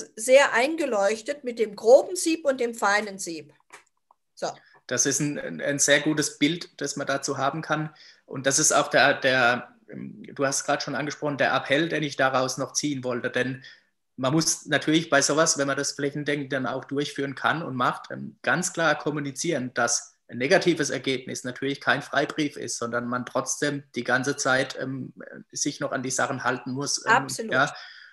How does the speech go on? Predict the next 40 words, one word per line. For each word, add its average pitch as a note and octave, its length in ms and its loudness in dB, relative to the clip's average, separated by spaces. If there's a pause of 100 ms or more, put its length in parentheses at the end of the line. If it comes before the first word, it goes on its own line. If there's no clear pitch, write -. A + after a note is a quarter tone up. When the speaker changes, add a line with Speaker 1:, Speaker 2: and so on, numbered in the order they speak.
(180)
Speaker 2:
Und B2+ 180 -6
das C#3 140 4
ist, D3+ 160 2
denke D3+ 140 2
ich, C3+ 100 -4
ganz D3 220 2
wichtig, D3+ 300 0
was C#3+ 180 2
man C#3 100 0
da C3+ 220 4
auch C#3 240 -2 (300)
wirklich D3+ 360 -4
mit D#3 260 0
kommunizieren C#3+ 640 -2
muss, A#2+ 260 -6
weil B2+ 160 -4
ansonsten, C3+ 600 -4
Speaker 1:
Ja. C#3 120 -6
Speaker 2:
ähm, C#3 280 -6 (1200)
ja, A#2+ 200 -6
Speaker 1:
Ja. - 160 -4
Speaker 2:
wird's C3 160 -4
schwierig, B2 380 -6
denke A2 200 -6
ich. - 140 -20 (1700)
Ja, C#3 360 6
ich D3 140 -2
frag D3+ 220 6
mal F3+ 100 6
nochmal D#3+ 260 4
an D3 60 4
Exxon. G#3 480 2
Wir E3+ 140 4
sind E3+ 200 2
relativ D#3 400 2
spät D#3+ 420 0
schon D#3 200 0
in D3+ 120 -4
der C#3 160 0
Zeit. D#3 540 2